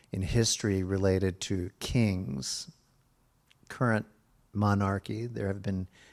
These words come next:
abdications in Great Britain,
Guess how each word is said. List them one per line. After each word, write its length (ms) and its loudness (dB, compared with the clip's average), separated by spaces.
abdications 1200 0
in 180 -2
Great 440 -2
Britain, 540 -6